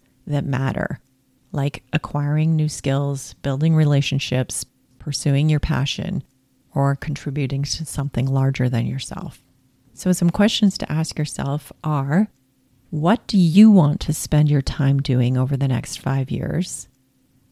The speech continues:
Where do you want to be in five years? Why is that important to you? Ultimately, investing in your skills is an investment in yourself.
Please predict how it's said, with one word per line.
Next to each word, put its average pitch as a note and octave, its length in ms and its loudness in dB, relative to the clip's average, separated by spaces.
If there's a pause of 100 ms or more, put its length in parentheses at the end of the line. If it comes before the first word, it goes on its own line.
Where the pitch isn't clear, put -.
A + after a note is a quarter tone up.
(240)
Where F3+ 300 2
do F#3+ 80 2
you G3 160 8
want D3+ 380 0
to - 160 -4 (180)
be D3+ 520 -2 (180)
in D3+ 160 -4
five - 340 -6
years? - 600 -12 (880)
Why F3+ 640 4
is E3 200 0
that D#3 420 -4
important D3 720 -6
to - 160 -14
you? B2 280 -12 (1080)
Ultimately, F3 840 2
investing E3+ 880 0 (360)
in D#3+ 160 -4
your C3+ 120 -6
skills - 600 -8 (240)
is D3+ 160 -2
an D#3+ 120 0
investment D3 600 -2
in C#3 120 0
yourself. - 760 -8